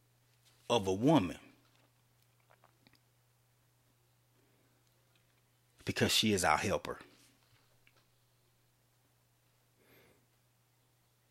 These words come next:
Let's pray. Lord Heavenly Father, I thank you for this word. I thank you for, uh,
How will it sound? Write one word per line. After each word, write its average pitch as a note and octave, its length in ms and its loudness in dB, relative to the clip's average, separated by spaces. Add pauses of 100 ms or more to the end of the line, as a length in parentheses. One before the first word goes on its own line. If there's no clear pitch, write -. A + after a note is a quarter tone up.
(540)
Let's A2 200 0
pray. F2 260 -2
Lord G#2+ 220 0
Heavenly A2+ 240 0
Father, A2 320 2
I G2 40 0
thank A2 300 -4
you G2+ 60 -8
for G#2+ 160 -6
this G2 200 -6
word. G#2+ 260 -2
I F#2+ 80 -2
thank A2+ 300 -4
you G#2+ 120 -8
for, G2+ 300 -6 (260)
uh, G2 180 0